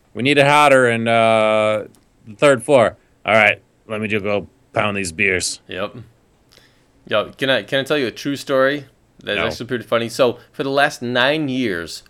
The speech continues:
Speaker 2: we've been suffering in the winter over here.
Speaker 1: Uh-huh.
Speaker 2: My building has just been cold, frigid, and people who have lived across the hallway from us have moved out because they're like, "Look," uh, one of 'em was, like, a seamstress who works from home. She's like, "My hands are freezing and I can't work."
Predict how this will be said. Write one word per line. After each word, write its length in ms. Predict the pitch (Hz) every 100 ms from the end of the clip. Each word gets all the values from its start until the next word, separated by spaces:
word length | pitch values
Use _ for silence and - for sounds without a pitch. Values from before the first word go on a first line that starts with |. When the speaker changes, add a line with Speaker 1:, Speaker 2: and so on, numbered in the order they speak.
| -
Speaker 2:
we've 160 | 123
been 120 | 113 104
suffering 680 | - 127 - 101 90 87
in 100 | 98
the 80 | 95
winter 400 | 104 113 123 117
over 120 | 117
here. 380 | 117 127 131 131 _ _ _
Speaker 1:
Uh-huh. 260 | 95 95 87
Speaker 2:
My 140 | 117
building 300 | 120 131 110
has 100 | 101 98
just 200 | 104 -
been 220 | 98 95 -
cold, 520 | - 123 98 90 -
frigid, 560 | - - 147 113 87 - _ -
and 160 | 107
people 360 | 107 170 185 175
who 160 | 147 156
have 140 | 117
lived 380 | 113 127 143 139
across 420 | 117 - 131 135
the 80 | -
hallway 340 | 104 131 151 156
from 220 | 175 185
us 140 | 185
have 160 | 139 117
moved 280 | 135 131 -
out 300 | 156 - _ _ _
because 300 | - 120 117
they're 140 | - 123
like, 320 | 113 107 - _ _
"Look," 240 | 165 185 - 123
uh, 120 | 123
one 160 | 123 156
of 100 | 131
'em 100 | 117
was, 120 | 110
like, 100 | 98
a 60 |
seamstress 520 | - 151 165 - 98 -
who 60 |
works 240 | 117 117 -
from 120 | 110
home. 200 | 131 107
She's 220 | - 107
like, 140 | 104 98
"My 140 | 120
hands 340 | 120 127 135 127
are 100 | 113
freezing 440 | - 131 107 101
and 80 | 98
I 40 |
can't 340 | 95 - 117 95
work." 500 | 107 98 - -